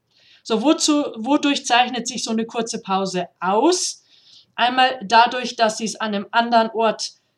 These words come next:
tun. Ähm, also wenn Sie jetzt noch am Schreibtisch saßen, haben E-Mails beantwortet, dann stehen Sie auf, gehen Sie in die Teeküche, machen sich einen Tee oder einen Kaffee oder gehen Sie einmal kurz ums Haus herum, in den Garten raus,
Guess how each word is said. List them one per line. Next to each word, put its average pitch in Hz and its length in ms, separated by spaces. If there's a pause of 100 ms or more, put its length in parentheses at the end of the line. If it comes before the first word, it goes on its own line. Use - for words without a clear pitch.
(100)
tun. 277 460 (800)
Ähm, 220 280
also 202 320
wenn 208 140
Sie 208 120
jetzt - 520
noch 208 200
am 190 420
Schreibtisch 233 680
saßen, 214 500
haben 196 120
E-Mails 294 360
beantwortet, 220 680
dann 190 120
stehen 196 280
Sie 185 160
auf, 240 280
gehen 196 180
Sie 202 80
in 185 80
die 180 120
Teeküche, 240 760 (200)
machen 208 280
sich 185 200
einen 185 120
Tee 202 220
oder 185 160
einen 175 120
Kaffee 208 580 (260)
oder 208 280
gehen 208 280
Sie 202 540
einmal 214 320
kurz 214 300
ums 190 240
Haus 220 280
herum, 233 360
in 196 160
den 190 120
Garten 208 380
raus, 190 600